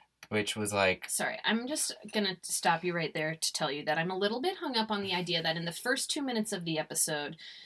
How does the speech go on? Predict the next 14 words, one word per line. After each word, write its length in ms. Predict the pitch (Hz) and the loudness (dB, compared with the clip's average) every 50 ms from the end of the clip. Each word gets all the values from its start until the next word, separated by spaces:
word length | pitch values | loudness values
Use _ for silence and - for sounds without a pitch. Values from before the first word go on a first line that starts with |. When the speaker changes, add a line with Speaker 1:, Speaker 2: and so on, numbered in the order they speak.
| - - - - - - - - - - - - | -20 -20 -20 -20 -20 -20 -20 -20 -20 -20 -2 6
Speaker 2:
Robbie 340 | 190 190 190 208 233 247 247 | 8 8 8 8 6 4 4
Ray 180 | 233 226 220 | 4 4 6
Stewart 380 | 214 - - 196 185 175 170 160 | 6 4 4 4 4 2 2 2
has 440 | 160 - - - 185 165 170 - - | 0 -2 -2 0 2 2 2 2 0
to, 100 | - 185 | 0 0
like, 220 | 180 165 160 - | -2 -2 -2 -2
make 420 | 165 165 165 165 170 170 165 165 - | -2 -2 0 0 0 0 0 2 4
some 420 | - - - - 175 165 160 156 165 | 6 6 6 6 4 2 0 0 2
statement 720 | - - - 156 156 165 165 185 185 190 190 185 180 - - | 2 2 2 2 0 0 0 -2 -2 -2 -2 -2 -2 -2 -2
to 100 | - 180 | -2 0
the 120 | 175 156 | -2 -2
effect 360 | 156 160 - 160 147 - - | -2 0 0 0 0 0 -2
of 140 | 160 143 147 - | -4 -4 -4 -8
him 600 | - - 170 165 160 156 160 160 151 151 - | -8 -4 -4 -2 -2 -2 -4 -4 -6 -8 -10